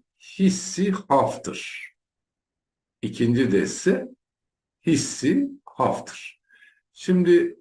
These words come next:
hissi haf derken neyi kastediyoruz? Onun üzerinde duralım. Yani insandaki korku hissi.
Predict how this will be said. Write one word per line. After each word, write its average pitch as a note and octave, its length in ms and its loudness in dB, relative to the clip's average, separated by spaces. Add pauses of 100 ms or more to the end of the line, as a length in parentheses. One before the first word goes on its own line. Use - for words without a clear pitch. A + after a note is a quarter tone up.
hissi E3 400 -2
haf D3+ 380 0
derken E3+ 600 0 (600)
neyi D3 480 2
kastediyoruz? G#2 1080 -4 (120)
Onun C#3+ 280 -8
üzerinde A2+ 600 -2
duralım. F#2+ 560 -4 (520)
Yani A#2+ 340 -2
insandaki B2+ 880 -2
korku C#3 720 2
hissi. - 640 -8